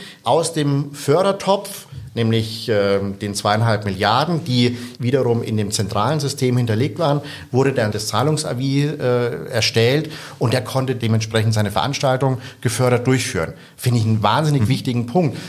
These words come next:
Speaker 1: Und an der Stelle ist es wichtig, dieses Einer-für-alle-Prinzip. Und da kommen wir wieder zum Thema Plattformen nutzen. Ja, dass ich einen Vorgang, einen Prozessschritt einmal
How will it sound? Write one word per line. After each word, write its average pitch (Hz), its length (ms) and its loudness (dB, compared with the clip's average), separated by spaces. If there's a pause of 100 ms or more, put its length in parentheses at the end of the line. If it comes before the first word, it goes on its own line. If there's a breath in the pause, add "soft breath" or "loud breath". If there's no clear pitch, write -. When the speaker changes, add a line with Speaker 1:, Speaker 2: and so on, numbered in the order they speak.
(120 loud breath)
Speaker 1:
Und 104 60 -2
an 101 120 0
der 196 200 2
Stelle 143 500 0 (220 loud breath)
ist 127 160 0
es 117 200 0
wichtig, 143 400 -2
dieses 101 360 -4
Einer-für-alle-Prinzip. 127 1200 0
Und 104 180 -6
da 92 60 -2
kommen 117 260 2
wir 117 80 4
wieder 113 180 2
zum 110 200 -2
Thema 117 260 2
Plattformen 110 720 -2
nutzen. 78 400 -6 (380 loud breath)
Ja, 117 100 0
dass 123 140 0
ich 110 240 -4
einen 170 340 2
Vorgang, 147 680 0
einen 151 340 -2
Prozessschritt 135 640 0 (260 loud breath)
einmal 170 640 2